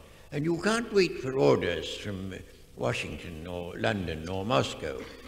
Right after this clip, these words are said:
because it's assumed that they will be wiped out already, and that therefore you can't have central direction.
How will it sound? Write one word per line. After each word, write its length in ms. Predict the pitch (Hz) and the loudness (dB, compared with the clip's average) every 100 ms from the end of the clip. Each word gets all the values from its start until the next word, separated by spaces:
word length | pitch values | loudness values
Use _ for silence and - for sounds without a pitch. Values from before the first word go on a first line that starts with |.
| - - | -18 -8
because 340 | 123 151 139 135 | -4 -2 -2 -4
it's 180 | - | -6
assumed 380 | 123 - 214 165 | -4 0 0 0
that 160 | 135 - | -2 0
they 140 | 185 | 2
will 140 | 170 127 | 2 0
be 140 | 120 | -2
wiped 340 | 127 139 - | 0 -2 0
out 220 | 233 190 - 104 | 0 0 0 -4
already, 520 | 90 87 - 60 - - - - - | -4 -4 -6 -8 -10 -18 -20 -20 -12
and 140 | 135 127 | -8 -4
that 80 | |
therefore 300 | 165 135 147 | -2 -2 0
you 100 | 143 | -2
can't 320 | 143 208 202 - | 0 2 0 0
have 180 | 113 | -4
central 400 | - 147 143 110 | 0 0 -2 -6
direction. 680 | 101 110 165 185 - - - | -6 -4 -2 -2 -4 -10 -10